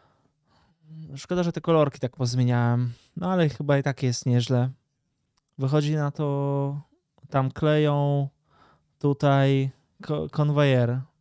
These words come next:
Patrz, jestem w-, zwykły gwoźdź, y, w Rosji takich nie ma. No i tak,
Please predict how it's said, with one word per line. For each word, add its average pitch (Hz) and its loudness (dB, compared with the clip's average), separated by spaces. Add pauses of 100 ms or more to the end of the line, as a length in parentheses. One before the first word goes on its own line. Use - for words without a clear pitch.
(520)
Patrz, 139 -4
jestem 135 -4 (1900)
w-, 135 -2
zwykły 156 0
gwoźdź, 131 0
y, 120 2 (720)
w 143 -8
Rosji 147 0
takich 147 -4
nie 135 2
ma. 117 -2 (2500)
No 156 -2
i 151 -2
tak, - -6